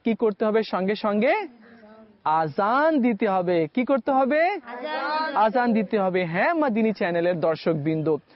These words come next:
Speaker 1: আর আমার ছোট্ট বন্ধুরা, যদি কারো বাড়িতে বাচ্চা জন্ম নেয়, সেটা মেয়ে সন্তান হোক বা ছেলে সন্তান হোক, তো সঙ্গে সঙ্গে কি করতে হবে? আজান দিতে হবে আর একামতও দিতে হবে।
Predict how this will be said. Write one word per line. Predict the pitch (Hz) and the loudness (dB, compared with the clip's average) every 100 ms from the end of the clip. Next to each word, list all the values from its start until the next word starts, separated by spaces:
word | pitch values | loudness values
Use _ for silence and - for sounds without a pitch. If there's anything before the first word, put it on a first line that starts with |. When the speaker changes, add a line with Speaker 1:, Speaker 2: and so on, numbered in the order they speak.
| - | -8
Speaker 1:
আর | 170 170 | -2 0
আমার | 185 233 | 0 -2
ছোট্ট | - 185 190 | -4 -2 0
বন্ধুরা, | 156 160 160 160 165 147 151 - - | 0 -2 -2 -2 0 0 -2 -12 -6
যদি | 165 202 - | -2 0 0
কারো | - 165 165 208 | 0 0 2 0
বাড়িতে | 165 151 151 262 | 0 -2 0 0
বাচ্চা | 226 143 143 - 208 | 2 0 -2 -2 -2
জন্ম | 185 220 233 262 | 0 0 2 2
নেয়, | 240 233 233 | 2 0 0
সেটা | - 208 214 | -2 0 0
মেয়ে | 190 208 277 | 2 2 2
সন্তান | - 247 240 - 269 240 | 0 -2 -2 0 0 0
হোক | 285 247 | 0 0
বা | 294 294 | -2 -2
ছেলে | - 330 320 | 0 0 0
সন্তান | 269 233 220 226 | 0 -2 0 -2
হোক, | 202 240 285 - - - | 2 0 -2 -12 -12 -4
তো | 214 | -2
সঙ্গে | - 202 240 | 0 0 0
সঙ্গে | 247 233 233 | 0 0 0
কি | 247 240 | 0 0
করতে | 240 214 | 0 0
হবে? | 233 226 381 - - - _ | 0 0 -2 -4 -14 -20 _
আজান | 156 170 185 175 226 277 269 | 2 4 2 2 2 4 4
দিতে | 269 240 285 | 2 2 2
হবে | 247 262 240 311 | 2 2 2 0
আর | 185 247 - 208 | 2 0 0 0
একামতও | 190 170 170 180 175 311 392 - _ - | 0 0 0 0 2 2 0 -8 _ -8
দিতে | 143 147 208 196 | -2 0 0 0
হবে। | 147 160 151 147 | 0 -2 0 -2